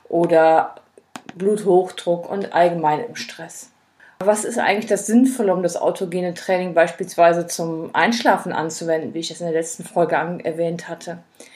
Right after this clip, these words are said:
Es ist so, man kann es ritualisieren. Und ich sag mal, abends sich hinzulegen und zu grübeln, kann auch zu einem Ritual werden.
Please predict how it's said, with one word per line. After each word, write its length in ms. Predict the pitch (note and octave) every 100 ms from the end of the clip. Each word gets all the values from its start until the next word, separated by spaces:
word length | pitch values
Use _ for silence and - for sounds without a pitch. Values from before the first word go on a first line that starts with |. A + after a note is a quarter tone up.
| - - - -
Es 120 | A#3
ist 160 | B3+ -
so, 80 | B3+
man 200 | A#3 A3+
kann 200 | A#3+ B3+
es 220 | A#3+ -
ritualisieren. 1000 | C4 - A3 G#3 G3+ F3 A3 G3 D3+ D#3+ _ _ - - _
Und 360 | - G#3+ G#3+ - -
ich 140 | F3+
sag 260 | A3 G#3+ A3+
mal, 200 | A3 G#3+
abends 320 | - A3 A#3
sich 140 | A3+ G#3+
hinzulegen 600 | A#3+ A#3 A#3+ G#3 G#3 F#3
und 140 | G3
zu 160 | - G#3
grübeln, 480 | F#3 G#3 A3+ A#3 A3+
kann 220 | G#3 -
auch 180 | G#3+ A#3
zu 180 | -
einem 200 | - E3+
Ritual 640 | E3+ E3+ - - D#3 E3 D#3+
werden. 400 | E3 E3 E3